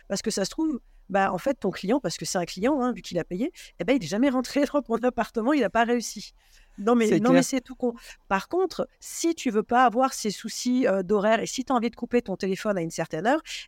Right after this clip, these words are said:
Speaker 1: eh ben là, alors, dans ce cas-là, tu fais de l'accueil physique. Et là, c'est totalement différent. Et là, euh,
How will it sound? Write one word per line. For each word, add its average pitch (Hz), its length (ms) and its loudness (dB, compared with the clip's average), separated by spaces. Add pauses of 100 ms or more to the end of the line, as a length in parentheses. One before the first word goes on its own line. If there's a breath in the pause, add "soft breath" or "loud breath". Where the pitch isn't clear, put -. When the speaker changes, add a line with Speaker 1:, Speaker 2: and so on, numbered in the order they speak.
(100)
Speaker 1:
eh 170 60 -2
ben 170 180 0
là, 247 100 6
alors, 208 200 2
dans 190 140 -6
ce - 80 -10
cas-là, 220 240 4
tu - 120 -8
fais 233 140 -2
de 196 80 -2
l'accueil 240 320 0 (220)
physique. 196 480 -6
Et - 60 -8
là, 185 120 2
c'est - 160 -6 (160)
totalement 220 420 0
différent. 190 460 -6 (380)
Et 180 80 -2
là, 233 340 6
euh, 185 100 0